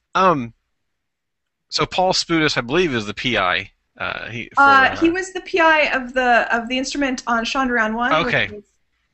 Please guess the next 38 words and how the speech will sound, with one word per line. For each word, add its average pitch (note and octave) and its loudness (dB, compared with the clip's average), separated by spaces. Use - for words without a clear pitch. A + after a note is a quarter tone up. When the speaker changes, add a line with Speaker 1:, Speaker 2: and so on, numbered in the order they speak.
Speaker 2:
uh, A3 4
the G#3 -2
Speaker 1:
Didn't G#3+ -6
saw B3 -6
Speaker 2:
Indian, C4+ -2
um, B3 0
partner. D4+ 0
Um, B3 0
that, - 0
that A#3+ 0
spacecraft A#3 -2
unfortunately A3 -4
died G#3 2
in G3+ -8
two G#3 -12
thousand G3+ -4
and G3 -10
nine. G3 -4
The B3 -8
P C#4+ -2
I C#4+ 4
of A#3+ -2
Mini B3+ 0
R A3+ 2
F A3 -2
is, F#3+ -10
uh, G3 -4
Ben A3+ -2
Bussey, C#4+ -2
who's A3 -10
at G#3+ -2
the G#3 -2
Speaker 1:
Right. B2 -2
Speaker 2:
Applied - 0
Physics A3 -16
Lab, A#3+ 0
uh, A2+ -6
Speaker 1:
That's - -4